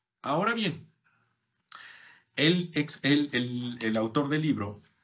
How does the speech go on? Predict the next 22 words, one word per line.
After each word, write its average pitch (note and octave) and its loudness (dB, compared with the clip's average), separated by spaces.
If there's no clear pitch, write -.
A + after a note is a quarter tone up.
hace B2 -2
una B2 -2
analogía A2+ 0
de F#2 -4
esta G2 -6
pirámide, F#2+ -4
pero C3+ 2
hace A2+ 0
la A2+ 4
pirámide A2 2
de G2+ -2
las F#2+ 0
necesidades A2+ 0
de G#2 -2
los F2+ -2
negocios. - -10
Es D#3+ 2
muy A3 8
importante E3 2
que C#3 -2
pongamos A#2 -2
atención G2+ -2